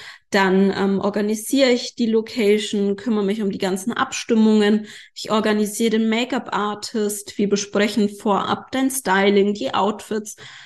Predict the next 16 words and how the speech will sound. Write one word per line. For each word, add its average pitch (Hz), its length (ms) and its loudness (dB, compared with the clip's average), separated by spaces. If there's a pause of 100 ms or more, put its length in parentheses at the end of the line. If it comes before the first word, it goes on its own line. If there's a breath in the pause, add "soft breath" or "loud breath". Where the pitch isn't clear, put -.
Du 220 120 4
bekommst 214 760 0
je 208 120 4
nach 208 200 2
Shooting 220 720 0 (1080 loud breath)
Checklisten 220 1200 2
für - 280 0
dich, 277 400 -2
für 240 160 -2
deine 208 220 2
Mitarbeiter, 220 640 -2
gegebenenfalls 202 760 0
auch 214 260 -2
für - 140 -2
dein 196 240 -2
Team, 262 540 0